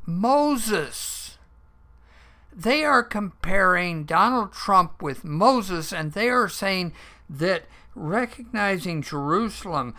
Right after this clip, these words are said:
moving the embassy, recognizing the Golan Heights, that these are miracles on a par with what Moses did. And if you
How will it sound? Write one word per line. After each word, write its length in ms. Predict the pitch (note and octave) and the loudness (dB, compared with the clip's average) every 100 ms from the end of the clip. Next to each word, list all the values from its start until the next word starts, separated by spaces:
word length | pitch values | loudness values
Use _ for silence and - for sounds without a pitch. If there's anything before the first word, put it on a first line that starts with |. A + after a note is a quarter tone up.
| - - | -16 -4
moving 580 | D3+ C4+ B3 A#3+ G3 | 0 2 2 0 -2
the 220 | F3 F3 F#3+ | -4 -4 -2
embassy, 540 | B3 A3+ G3+ F#3+ E3 | -2 -2 -4 -6 -4
recognizing 920 | D3+ A#3+ A#3 A#3+ G3+ G#3 F3 E3+ D#3 | -2 -4 -2 -6 -2 -2 0 -2 -2
the 80 | D3 | -2
Golan 520 | D3 G#3 G#3 F#3+ F3+ | 2 2 4 2 2
Heights, 380 | F3+ A3+ F#3+ - - - - | 2 0 0 -12 -18 -20 -8
that 240 | D#3 - | -8 -6
these 320 | C4+ C#4+ B3+ | -4 -2 -2
are 160 | A3+ F#3+ | 0 2
miracles 800 | E3+ G3+ B3+ C4 A#3+ F#3 E3+ D#3+ | 2 0 0 0 -2 -2 -2 0
on 220 | E3+ E3 | 2 2
a 140 | C#3 - - | 2 -2 4
par 580 | - A#3 G#3 E3 E3 | 8 10 12 12 10
with 240 | E3 E3+ D#3+ | 8 2 0
what 340 | E3+ F3 F3 | 4 4 4
Moses 1040 | D#3+ E3+ A3+ B3+ C#4 B3 G3+ C3+ - - - - - | -2 -2 0 0 0 0 -2 -4 -8 -14 -18 -20 -8
did. 380 | C#3+ A#2+ G#2 G2 - - - - - - - - - - - - - - - - | -2 -2 -4 -12 -20 -20 -20 -20 -20 -20 -20 -20 -20 -20 -20 -20 -20 -20 -20 -2
And 220 | F#3 G3+ | 0 2
if 180 | G3+ G3 | 0 0
you 420 | A#3+ C#4+ C#4+ A#3+ | 0 0 -2 -4